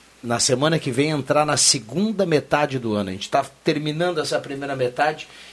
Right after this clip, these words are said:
e com uma sensação agora que, a gente sempre tem a sensação que passou tudo muito rápido, né? Mas nesse momento, com, na questão da pandemia, eu acho que, como tá demorando, né, Jota?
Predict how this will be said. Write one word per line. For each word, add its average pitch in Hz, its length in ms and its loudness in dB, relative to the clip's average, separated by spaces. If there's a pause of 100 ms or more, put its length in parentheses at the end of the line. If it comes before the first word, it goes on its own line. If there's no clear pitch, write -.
e 127 120 -4
com 143 140 -4
uma 180 100 4
sensação 156 680 2
agora 147 400 4
que, 131 600 2
a 131 100 2
gente 190 240 0
sempre 208 180 0
tem 208 120 0
a 185 60 0
sensação 165 460 0
que 165 60 -10
passou 156 320 4
tudo 160 220 2
muito 156 240 0
rápido, 123 480 2
né? 120 160 0 (360)
Mas 139 240 4
nesse 180 280 2
momento, 160 840 0
com, 147 680 -10
na 151 120 2
questão 165 360 0
da 156 100 2
pandemia, 143 600 -2
eu 151 60 4
acho 147 260 0
que, 135 360 -4 (280)
como 226 180 -4
tá 208 160 2
demorando, 170 720 2
né, 127 160 0
Jota? 113 280 -4